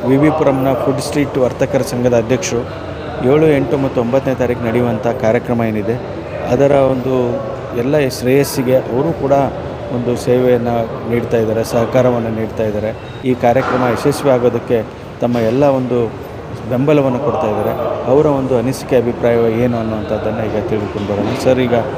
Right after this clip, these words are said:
ಏಳು, ಎಂಟು, ಒಂಬತ್ತನೇ ತಾರೀಕು ನಡೆಯುವಂಥ ಕಾರ್ಯಕ್ರಮ ಏನಿದೆ, ಮಹಾಕುಂಭಾಭಿಷೇಕ, ಇದಕ್ಕೆ ನಿಮ್ಮ ವರ್ತಕರ ಸಂಘದಿಂದ ಏನೆಲ್ಲ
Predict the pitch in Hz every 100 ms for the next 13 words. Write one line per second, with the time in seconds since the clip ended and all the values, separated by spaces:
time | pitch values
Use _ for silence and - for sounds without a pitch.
0 | - 127 135 143 127 123 131 117 123 123
1 | 123 120 120 117 117 110 113 104 110 -
2 | 110 107 104 95 107 127 - - - 110
3 | 120 120 113 110 110 104 101 - 107 110
4 | - - - - 131 127 143 147 131 127
5 | 117 - 143 147 131 131 123 120 117 120
6 | 113 120 117